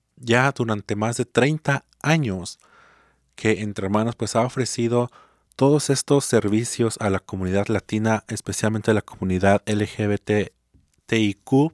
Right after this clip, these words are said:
plus del estado de Washington. Y creo que hemos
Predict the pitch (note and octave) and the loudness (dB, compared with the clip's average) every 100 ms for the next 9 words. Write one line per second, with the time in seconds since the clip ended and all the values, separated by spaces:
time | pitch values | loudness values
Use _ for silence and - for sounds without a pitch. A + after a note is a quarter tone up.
0 | _ A#2+ C3+ F3 - _ _ _ _ _ | _ 0 0 0 -8 _ _ _ _ _
1 | _ _ _ - G#2 G2+ A#2 A#2+ G2+ F#2+ | _ _ _ -2 -2 0 2 4 4 4
2 | G#2 - G2 F#2+ F#2 G#2+ F#2+ F#2+ - A2+ | 2 0 -6 -6 -6 -4 -4 -6 -2 -4
3 | - C3+ D3 D#3 | 0 -2 0 -4